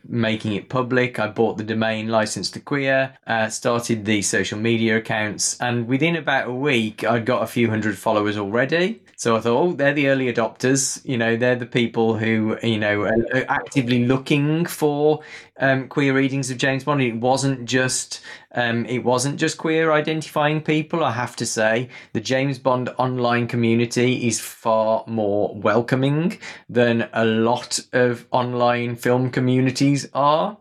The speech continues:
uh, for, particularly for, for mainstream titles. Um, there's, I've only ever had a hand-, small handful of kind of, um,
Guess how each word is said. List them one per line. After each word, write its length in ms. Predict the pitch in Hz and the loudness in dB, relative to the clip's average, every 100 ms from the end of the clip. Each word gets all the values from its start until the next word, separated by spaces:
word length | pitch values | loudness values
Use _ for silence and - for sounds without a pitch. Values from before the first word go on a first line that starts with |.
| - | -4
uh, 280 | 113 120 113 | 0 0 -2
for, 320 | - 123 117 - - | 0 0 0 -2 -4
particularly 420 | 143 135 123 123 | -2 -2 0 -2
for, 320 | 127 120 113 | 2 2 0
for 120 | - | -2
mainstream 1040 | 120 117 120 117 - 117 113 113 113 95 - - | -2 0 0 -2 0 2 2 2 0 -2 -8 -6
titles. 880 | 120 120 120 127 139 160 170 - _ _ _ 127 | -2 0 0 0 2 0 -2 -8 _ _ _ -2
Um, 400 | 123 117 117 - | 0 0 -4 -6
there's, 380 | 127 135 127 - | -2 0 0 -2
I've 180 | 117 123 | 0 2
only 240 | 131 127 | 0 0
ever 180 | 120 117 | 0 0
had 300 | 123 113 113 | -2 -2 -2
a 140 | 113 104 | -2 -2
hand-, 340 | 131 123 - | -4 -6 -4
small 320 | - 123 113 | 0 2 2
handful 720 | 117 123 123 120 - 107 98 | 0 0 0 0 0 0 0
of 180 | 104 - | -2 -2
kind 320 | 113 101 95 | -2 0 0
of, 260 | 95 90 - | 0 -2 -4
um, 560 | 113 101 95 92 92 | 0 0 0 0 -2